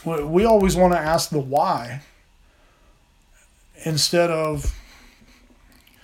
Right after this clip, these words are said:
you know, "Why, why am I hanging this cord out my window?" It was pretty obvious to <laughs> Rahab. But why are, why are you gonna go do that?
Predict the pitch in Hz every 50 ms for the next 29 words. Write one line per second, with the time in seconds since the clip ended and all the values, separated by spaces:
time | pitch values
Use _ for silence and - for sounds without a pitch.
0 | - - - - - - - _ _ _ _ _ _ - 147 135 127 120 - -
1 | - 135 139 139 147 151 165 175 175 160 151 147 147 160 175 180 185 175 160 151
2 | 170 180 180 175 170 165 170 151 - - - - 175 185 190 180 175 170 160 156
3 | 156 156 151 151 156 170 180 185 180 180 185 190 190 190 185 180 - - 156 160
4 | 147 - - - 196 185 147 123 139 156 196 202 170 147 139 135 - - - 156
5 | 139 139 143 175 196 170 165 156 139 143 156 147 - - _ - - - - -
6 | - - _ _ _ - - - - _ _ _ _ _ _ _ - _ _ _
7 | _ _ - - 156 165 160 160 - - - - - - - _ _ _ _ _
8 | _ _ _ _ _ _ - - - _ _ _ _ _ - _ _ _ 143 -
9 | 147 135 139 143 147 165 175 185 185 185 180 175 170 170 160 156 165 160 151 143
10 | 143 - - 135 139 147 156 170 180 180 170 170 175 175 165 165 165 151 143 156
11 | 175 180 143 127 110 - - -